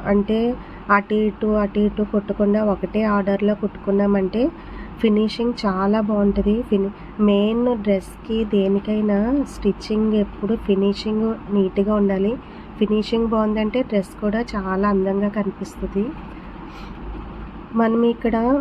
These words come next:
ఫ్రంట్ చేస్తున్నాం కదండి, ఫ్రంట్ డాట్స్ వస్తాయి కదా, డాట్స్ టెన్, టెన్ అండ్ హాఫ్ ఇంచ్ కిందకి తీసుకోవాలి. టెన్,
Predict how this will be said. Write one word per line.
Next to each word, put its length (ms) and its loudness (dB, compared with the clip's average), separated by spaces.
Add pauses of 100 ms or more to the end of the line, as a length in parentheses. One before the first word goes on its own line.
(180)
ఫ్రంట్ 340 2
చేస్తున్నాం 600 0
కదండి, 380 2
ఫ్రంట్ 480 2 (240)
డాట్స్ 360 0
వస్తాయి 360 -2
కదా, 180 2 (580)
డాట్స్ 480 0 (260)
టెన్, 240 2 (680)
టెన్ 180 4
అండ్ 220 2
హాఫ్ 240 0
ఇంచ్ 300 2 (320)
కిందకి 360 0
తీసుకోవాలి. 600 0 (2000)
టెన్, 240 4